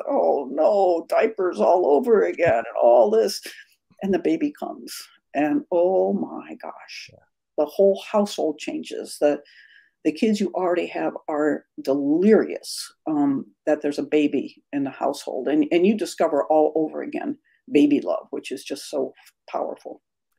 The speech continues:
Speaker 2: Yeah, let me tell you from experience, it's much harder to get up in the middle of the night and change a diaper at forty-six than it is at twenty-six. <laughs>
Speaker 1: Yeah.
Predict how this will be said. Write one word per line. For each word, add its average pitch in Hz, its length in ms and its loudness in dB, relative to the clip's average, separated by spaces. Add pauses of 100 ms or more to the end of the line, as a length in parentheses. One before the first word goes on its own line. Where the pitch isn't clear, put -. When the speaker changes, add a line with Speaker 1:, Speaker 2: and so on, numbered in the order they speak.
(260)
Speaker 2:
Yeah, 104 120 -14
let 117 100 -6
me 151 140 -8
tell 143 180 -6
you 127 100 -4
from 120 120 -10
experience, 113 560 -8
it's - 140 -12
much 113 340 -4
harder 120 260 0
to 113 60 -2
get 110 100 -4
up 92 60 -8
in 107 60 -16
the 104 40 -10
middle 110 180 -4
of 113 60 -6
the 104 60 -2
night 101 120 -2
and 95 100 -10
change 98 220 -8
a 95 40 -8
diaper 92 340 -2
at 87 60 -8
forty-six 104 680 -4
than 87 120 -8
it 92 60 -6
is 87 140 -6
at - 140 -12
twenty-six. - 1080 2
<laughs> - 40 0 (460)
Speaker 1:
Yeah. - 440 -8